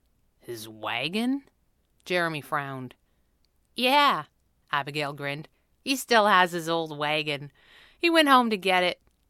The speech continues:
I guess all boys keep things they don't need for no reason. It says Timmy G on it,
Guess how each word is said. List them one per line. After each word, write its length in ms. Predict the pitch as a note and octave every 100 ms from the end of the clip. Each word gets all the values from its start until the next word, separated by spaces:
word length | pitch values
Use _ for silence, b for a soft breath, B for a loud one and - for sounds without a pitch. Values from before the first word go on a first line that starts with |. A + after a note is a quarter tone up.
| _ -
I 120 | A3
guess 260 | B3 D4+ -
all 280 | F#3 C#4+ D4
boys 380 | G#3+ G#3+ F#3+
keep 200 | - G3+
things 360 | E3+ - F#3 F3+
they 120 | E3+
don't 220 | E3 E3+ D#3
need 280 | E3+ D#3
for 100 | D#3
no 240 | D#3+ D#3 D#3
reason. 500 | D3+ D#3 D3+ C#3+ C#3+ _ _ _ _ _ _
It 140 | - F#3+
says 400 | - G#3+ G3 - b b b
Timmy 360 | - C4 B3+ A#3+
G 360 | F3+ A3+ A#3+
on 220 | F#3+ E3+ D#3+
it, 220 | D3+